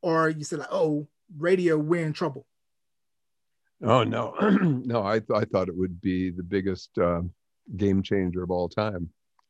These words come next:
Speaker 2: Um, I was, um,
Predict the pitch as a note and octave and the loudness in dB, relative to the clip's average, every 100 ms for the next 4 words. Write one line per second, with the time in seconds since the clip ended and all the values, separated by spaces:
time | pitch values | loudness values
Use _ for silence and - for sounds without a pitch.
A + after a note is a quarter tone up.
0 | - E2+ E2+ E2 D#2 _ _ _ _ _ | -8 -4 -2 -4 -6 _ _ _ _ _
1 | G#2 A2 G#2+ G2+ G2 F#2+ - _ G#2 F#2 | 4 4 6 2 0 -8 -12 _ -6 -2
2 | F2 F2 | -2 -4